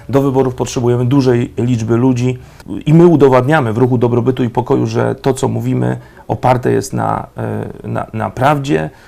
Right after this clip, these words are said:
na logice, na prawie, e, i w ten sposób udowadniamy, że jesteśmy godni, e, zarządzać naszym krajem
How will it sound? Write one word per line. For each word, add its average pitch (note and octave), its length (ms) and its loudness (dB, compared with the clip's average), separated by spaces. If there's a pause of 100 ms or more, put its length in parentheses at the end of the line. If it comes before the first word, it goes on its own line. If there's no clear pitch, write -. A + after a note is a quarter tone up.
(200)
na G#2+ 120 0
logice, C#3+ 720 2 (320)
na A#2+ 140 2
prawie, D3+ 680 2 (840)
e, C3 580 2 (180)
i C3 60 -6
w - 40 -14
ten D#3 120 4
sposób C#3+ 340 -2
udowadniamy, C3+ 520 2
że C3 100 0
jesteśmy B2+ 340 0
godni, B2+ 680 2 (160)
e, B2 140 -2 (460)
zarządzać C3 560 0
naszym B2+ 280 -6
krajem C#3+ 460 -4